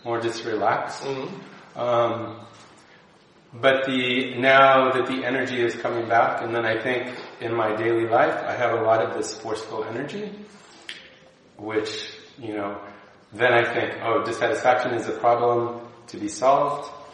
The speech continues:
Speaker 2: Yeah,
Speaker 1: Um,
Speaker 2: this idea.
Speaker 1: Yeah.
Speaker 2: You see?
Speaker 1: Yeah.
Speaker 2: You see this, this idea. You have idea. This is one to solve this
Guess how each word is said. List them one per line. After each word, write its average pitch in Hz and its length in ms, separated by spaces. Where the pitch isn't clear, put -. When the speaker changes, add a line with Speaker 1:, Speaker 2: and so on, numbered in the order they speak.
Speaker 2:
Yeah, 135 100
Speaker 1:
Um, - 80
Speaker 2:
this 220 220
idea. 139 580
Speaker 1:
Yeah. 117 240
Speaker 2:
You 160 140
see? 262 260
Speaker 1:
Yeah. 107 340
Speaker 2:
You 208 100
see 294 220
this, 277 280
this 226 200
idea. 165 560
You 214 120
have 220 220
idea. 165 540
This 170 240
is 151 180
one 151 320
to - 60
solve - 300
this 127 140